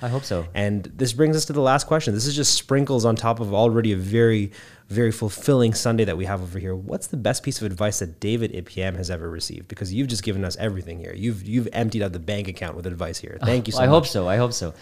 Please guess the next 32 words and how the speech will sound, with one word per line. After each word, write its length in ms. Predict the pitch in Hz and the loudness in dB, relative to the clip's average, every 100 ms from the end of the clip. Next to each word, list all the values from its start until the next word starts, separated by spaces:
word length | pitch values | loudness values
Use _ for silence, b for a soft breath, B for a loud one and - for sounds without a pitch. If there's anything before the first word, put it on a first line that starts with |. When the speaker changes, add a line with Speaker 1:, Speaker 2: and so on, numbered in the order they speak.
| B B B | B B B
Speaker 2:
What's 220 | 107 151 | 2 4
Speaker 1:
Uh, 20 | |
Speaker 2:
the 60 | 151 | 6
best 180 | 147 147 | 4 4
piece 120 | 151 | -2
of 40 | |
advice 220 | 127 135 - | -2 -2 -2
that 80 | |
you've 180 | - 127 | -4 -2
ever 180 | 101 87 | -2 -2
received? 400 | 85 - - - | -6 -8 -8 2
Speaker 1:
Um, 220 | 120 120 | 2 2
okay, 300 | 143 139 107 | -2 0 0
so 360 | 127 127 117 110 - - | 0 -2 -2 -4 -12 -6
growing 300 | 110 131 135 | 0 2 2
up, 140 | 120 117 | 0 -2
I 40 | |
had 200 | 107 110 | -2 -2
this 180 | 101 - | -2 -6
poster 540 | - - 113 - 110 | -6 -2 -2 -2 -4
on 180 | 98 98 | -2 -2
my 180 | 92 87 | -2 -2
desk 440 | 80 104 85 - | 0 0 0 -4
where 100 | 92 | -4
I'd 140 | 87 82 | -4 -4
spend 420 | - 87 85 82 | -6 -4 -4 -4
many 220 | 90 90 | -4 -2
hours 340 | 87 85 82 80 | -4 -4 -6 -6
doing 360 | 90 85 82 | -6 -4 -4
the, 280 | 80 78 78 | -6 -6 -8
the 140 | 78 76 | -8 -10
schoolwork, 640 | - 165 151 95 76 | 0 4 4 4 -2